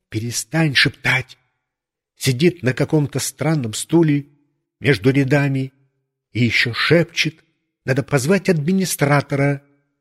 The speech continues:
Я ожесточился. Почему это всем должно быть в кино интересно, а мне одному скучно и неинтересно?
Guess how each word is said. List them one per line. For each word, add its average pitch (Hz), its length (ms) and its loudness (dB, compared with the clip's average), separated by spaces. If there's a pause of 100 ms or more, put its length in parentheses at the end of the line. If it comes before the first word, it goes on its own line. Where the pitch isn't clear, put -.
(600)
Я 143 320 -4
ожесточился. 123 880 -4
Почему 127 720 -4
это 131 200 -10
всем 127 600 -4
должно 120 440 -2
быть 123 200 -6
в - 100 -18
кино 143 320 2
интересно, 139 760 0 (280)
а 135 100 2
мне 135 300 4
одному 135 380 0
скучно - 540 -2
и 180 220 0
неинтересно? 180 800 0